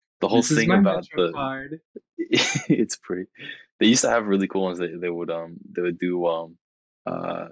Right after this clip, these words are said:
Speaker 1: art, you know, like, new installations at the Smithsonian, like, advertise on the cards.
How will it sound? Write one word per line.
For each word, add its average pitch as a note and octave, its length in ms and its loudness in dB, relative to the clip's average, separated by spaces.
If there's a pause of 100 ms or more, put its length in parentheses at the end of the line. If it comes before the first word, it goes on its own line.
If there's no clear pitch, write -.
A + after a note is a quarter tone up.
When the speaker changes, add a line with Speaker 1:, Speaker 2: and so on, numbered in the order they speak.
(420)
Speaker 1:
art, F2+ 400 0
you G#2 140 4
know, F2+ 100 4
like, E2+ 220 -2
new F2+ 180 -2
installations F2 960 -2
at F2 100 -10 (120)
the E2 140 -4
Smithsonian, F2 840 -4
like, - 240 -18 (260)
advertise F2 560 -2
on E2+ 80 -10
the E2+ 80 -14
cards. F2 400 -4